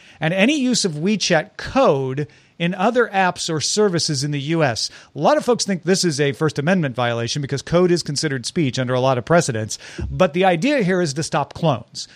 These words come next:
to say, "Well, you can't just go take the WeChat code, put it in a different app, call it something else under a different company." Uh, so you can't use the WeChat code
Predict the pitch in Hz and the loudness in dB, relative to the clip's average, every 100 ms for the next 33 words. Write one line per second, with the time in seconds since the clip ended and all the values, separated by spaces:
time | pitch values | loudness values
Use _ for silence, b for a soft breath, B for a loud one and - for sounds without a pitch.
0 | B - 147 - 170 147 139 156 156 165 | B -6 -2 2 4 4 2 2 0 -2
1 | 151 196 185 175 131 165 151 - 175 175 | 0 0 0 -2 0 0 0 0 -2 -2
2 | 147 156 160 143 - 151 120 - 160 151 | -4 -2 0 -2 0 -2 -2 -2 -2 0
3 | 135 131 143 139 139 135 147 135 - 143 | -4 -4 -2 0 -2 -2 0 0 2 -2
4 | 135 139 135 123 127 123 117 104 120 104 | 0 0 0 -2 0 -2 -2 -2 -4 -4
5 | 110 107 B B B 127 120 123 143 131 | -8 -8 B B B 2 2 0 -2 -2
6 | - 196 196 185 165 156 139 131 143 - | 0 2 2 0 -2 0 -2 -2 -4 -2
7 | 139 123 139 127 120 | -2 -2 -4 -2 -4